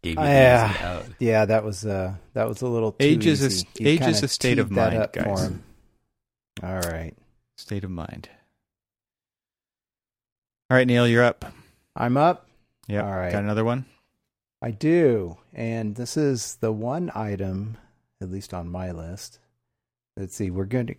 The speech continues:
Speaker 2: we're gonna do three, right? Three each plus some, some maybe bonus ones. So, so this is my third one. I don't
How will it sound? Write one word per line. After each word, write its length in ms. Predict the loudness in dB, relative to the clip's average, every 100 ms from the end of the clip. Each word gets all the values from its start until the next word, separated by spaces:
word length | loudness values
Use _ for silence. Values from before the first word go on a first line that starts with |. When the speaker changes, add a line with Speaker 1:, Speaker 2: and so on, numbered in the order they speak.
| -6
Speaker 2:
we're 100 | -2
gonna 220 | 0 0
do 120 | 0
three, 380 | -2 0 2 2
right? 320 | -2 -4 -6
Three 240 | -4 -2
each 420 | -2 -2 -4 -8 -6
plus 220 | -4 -4
some, 320 | -6 -8 -10
some 280 | -12 -12 -10
maybe 260 | -10 -10 -10
bonus 420 | -8 -8 -10 -12
ones. 300 | -14 -12 -12
So, 240 | -8 -10 -12 _ _ _ _ _ _ _
so 80 | -6
this 280 | -2 -2 2
is 400 | 2 2 0 0
my 320 | 0 0 -2
third 420 | -6 -4 -4 -4
one. 340 | -8 -10 -10 -10
I 100 | -12
don't 320 | -6 -6 -6